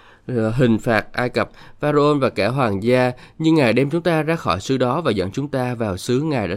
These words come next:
thề hứa với tổ tiên và ban cho chúng ta xứ này." Chúa truyền dạy cho chúng ta phải tuân hành tất cả các mạng lệnh này và kính sợ Chúa, Đức Chúa Trời của chúng ta, để chúng ta được thịnh vượng trong, ờ, sống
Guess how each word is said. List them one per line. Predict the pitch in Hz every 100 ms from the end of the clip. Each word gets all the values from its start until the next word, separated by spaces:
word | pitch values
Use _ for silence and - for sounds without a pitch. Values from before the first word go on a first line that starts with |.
| -
thề | 107
hứa | 98 120 143
với | 190
tổ | - 85
tiên | - 139 143
và | 123
ban | 87 104 110
cho | 120
chúng | 113 120
ta | 120 123
xứ | - 98
này." | 113 104 - - - -
Chúa | - 131 160 185
truyền | 123 107 90 85 - - _ - -
dạy | 107 92 82
cho | 120
chúng | 120 135
ta | 139 135
phải | 110
tuân | 113 160 156
hành | 131 104
tất | - 190 -
cả | 120 82
các | - 160
mạng | 110 107
lệnh | 78 107
này | 113 101 - - -
và | 95
kính | 98 131
sợ | 156 92
Chúa, | 90 123 127
Đức | 165 147
Chúa | 160
Trời | 151 113
của | 90 90
chúng | 104
ta, | 127 123
để | 92
chúng | 90 127
ta | 139
được | 123 95
thịnh | 113 101
vượng | 101 104 98 98
trong, | - 117 113 - - -
ờ, | 98 101
sống | 101 - 123 160